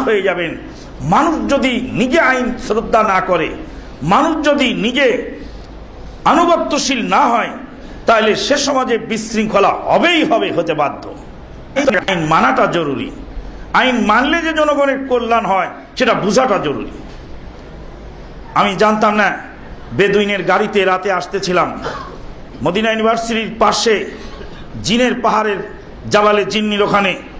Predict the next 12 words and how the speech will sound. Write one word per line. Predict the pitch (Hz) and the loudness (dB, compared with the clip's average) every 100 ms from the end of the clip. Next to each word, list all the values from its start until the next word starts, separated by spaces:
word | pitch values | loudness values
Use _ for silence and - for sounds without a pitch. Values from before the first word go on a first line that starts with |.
| - - | -16 0
এক | 185 190 | 0 0
সিগন্যালে | - 240 202 190 175 | -2 0 2 2 4
গাড়ি | 175 170 | 2 2
দাঁড়িয়ে | 165 165 156 147 | 0 0 0 0
গেল। | 123 101 - - - - - - - - - | -2 -4 -10 -12 -16 -16 -16 -16 -16 -16 -2
আমি | 165 202 | 0 2
বললাম, | 208 208 220 214 | 2 2 0 -2
"চাচা, | 226 214 247 220 - - - - - 139 | -2 0 2 0 -2 -12 -18 -18 -2 2
গাড়িটা | 214 233 233 | 4 4 2
ছেড়ে | 214 214 220 208 | 2 2 2 4
চলে | 220 208 | 2 2
যান, | 202 185 | 4 2